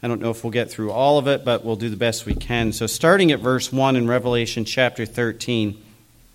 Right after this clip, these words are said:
the Bible says this, verse one, "I stood upon the sand of the sea and saw a beast rise up out of the sea, having seven heads and ten horns, and upon his horns ten crowns,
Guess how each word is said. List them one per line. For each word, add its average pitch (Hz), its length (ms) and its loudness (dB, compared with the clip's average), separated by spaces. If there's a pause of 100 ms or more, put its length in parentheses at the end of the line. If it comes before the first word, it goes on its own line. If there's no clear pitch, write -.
(1500)
the - 80 -8
Bible 147 240 8
says 147 260 4
this, 143 260 4
verse 139 260 0
one, 160 320 6
"I 139 120 4
stood 180 300 0
upon 165 300 2
the 127 80 2
sand 156 340 2
of 123 80 -2
the 117 80 -4
sea 156 460 4
and 131 120 -2
saw 143 220 4
a 127 40 2
beast 147 380 0
rise 143 400 4
up 139 200 2
out 135 180 4
of 123 120 -8
the 104 60 -4
sea, 107 420 -6 (600)
having 143 300 4
seven 165 420 4
heads 151 560 2
and 117 180 -2
ten 151 280 2
horns, 127 580 -2
and 113 140 -2
upon 139 380 2
his 135 200 -2
horns 135 380 0
ten 160 340 0
crowns, 120 800 -4